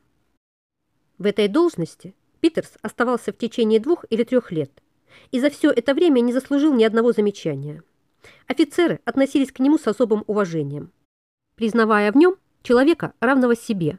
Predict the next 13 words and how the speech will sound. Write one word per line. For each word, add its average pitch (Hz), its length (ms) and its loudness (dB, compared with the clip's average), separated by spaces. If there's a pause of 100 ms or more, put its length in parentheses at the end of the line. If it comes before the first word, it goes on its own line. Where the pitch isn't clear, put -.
по 254 100 4
образованию 277 580 2
и - 80 -8
воспитанию. 151 720 -6 (640)
Его 220 200 4
безупречное 214 600 2
поведение, 208 720 2
тонкий 214 360 0
такт - 380 -6 (120)
и 220 60 0
умение 220 400 4
держать 202 340 2
себя 285 280 -4